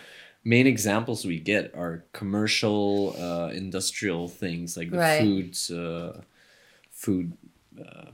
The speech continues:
Speaker 1: producers or whatever, like, trying to push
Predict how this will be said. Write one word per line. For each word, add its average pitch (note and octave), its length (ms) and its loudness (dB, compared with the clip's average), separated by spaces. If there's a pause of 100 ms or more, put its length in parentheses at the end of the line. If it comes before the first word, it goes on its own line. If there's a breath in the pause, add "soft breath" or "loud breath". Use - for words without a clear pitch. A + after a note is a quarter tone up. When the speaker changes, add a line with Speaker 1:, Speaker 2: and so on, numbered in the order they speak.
Speaker 1:
producers F#2 680 -6
or F#2 80 -14
whatever, F2+ 500 -6
like, F2 240 -8
trying F#2 180 -8
to E2+ 60 -8
push - 680 -6